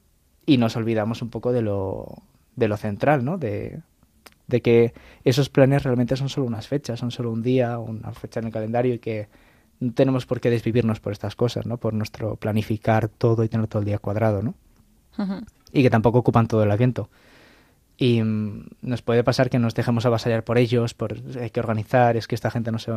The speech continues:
Speaker 1: no, no organiza nada, siempre estoy yo detrás tirando el carro para que quedemos todos juntos, ¿no? O que hay que preparar la comida de Navidad o la tal.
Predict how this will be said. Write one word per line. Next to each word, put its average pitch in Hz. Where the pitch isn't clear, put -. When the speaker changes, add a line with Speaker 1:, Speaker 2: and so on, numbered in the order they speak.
Speaker 1:
no, 117
no 123
organiza 117
nada, 120
siempre 113
estoy 123
yo 117
detrás 113
tirando 110
el 107
carro 113
para 107
que 107
quedemos 110
todos -
juntos, 123
¿no? 120
O -
que 104
hay 107
que 117
preparar 113
la 110
comida 110
de 101
Navidad 120
o 117
la 117
tal. 123